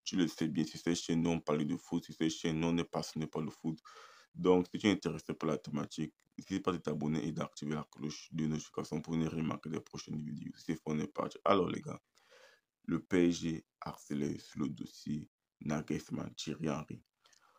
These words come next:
Franchement, sur le papier, ça a l'air vraiment intéressant, les gars, parce que Nagelsmann, les gars, Nagelsmann, à Leipzig,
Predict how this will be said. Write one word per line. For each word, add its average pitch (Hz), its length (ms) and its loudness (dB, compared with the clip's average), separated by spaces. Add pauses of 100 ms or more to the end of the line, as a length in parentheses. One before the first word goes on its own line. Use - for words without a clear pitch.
(560)
Franchement, 104 680 6
sur - 220 -2
le 117 120 4
papier, 90 400 2
ça 87 240 2
a 98 60 8
l'air 98 160 6
vraiment 82 260 0
intéressant, 82 580 0
les 73 160 -2
gars, 73 240 -6
parce 80 200 -6
que 87 80 0
Nagelsmann, 92 680 0
les - 140 2
gars, 104 260 2 (440)
Nagelsmann, 85 720 2 (520)
à 73 80 2
Leipzig, 92 500 4